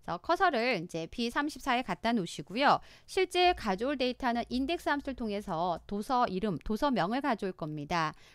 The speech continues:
도서명의 데이터 에이 십부터 에이 삼십까지 선택하고 쉼표. 그다음 몇 번째 행에 있다. 열은 하나니까 열은 지정하지 않아도 되고요.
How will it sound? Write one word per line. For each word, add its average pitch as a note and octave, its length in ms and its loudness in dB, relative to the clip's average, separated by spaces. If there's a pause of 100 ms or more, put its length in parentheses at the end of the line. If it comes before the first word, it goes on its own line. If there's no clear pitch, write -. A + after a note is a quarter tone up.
(120)
도서명의 B3+ 560 0
데이터 F#3 360 -2 (340)
에이 B3+ 260 -2
십부터 C4 920 0 (960)
에이 G#3+ 240 2
삼십까지 B3 580 0
선택하고 G3+ 720 -4
쉼표. F3+ 560 -6 (420)
그다음 G3 280 -2
몇 F3+ 240 2
번째 F4 340 4
행에 E4 260 0
있다. D#3+ 340 0
열은 A3+ 280 4
하나니까 D4 760 2
열은 F#3+ 280 0
지정하지 F#3+ 540 -2
않아도 E3 380 -2
되고요. F#3+ 520 2